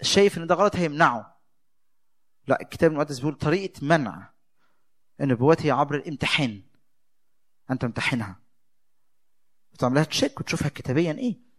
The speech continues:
الله مش هيتدخل من السماء ليمنعها، فبالتالي أنا اللي عليا ما أقعش في الزيف بتاعها.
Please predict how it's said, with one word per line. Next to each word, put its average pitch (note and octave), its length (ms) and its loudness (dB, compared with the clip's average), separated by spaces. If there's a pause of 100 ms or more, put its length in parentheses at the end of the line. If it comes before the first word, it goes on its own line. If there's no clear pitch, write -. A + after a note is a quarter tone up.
(1400)
الله F3 160 4
مش G#3+ 140 -2
هيتدخل F3+ 420 0
من E3 60 -8
السماء D#3+ 340 0
ليمنعها، C3+ 480 -4 (840)
فبالتالي D3+ 360 2
أنا G#3 240 0
اللي C#3 100 2
عليا B2+ 260 2
ما B2+ 100 -4
أقعش D3+ 300 0
في - 100 -6
الزيف D3 440 0
بتاعها. - 480 -2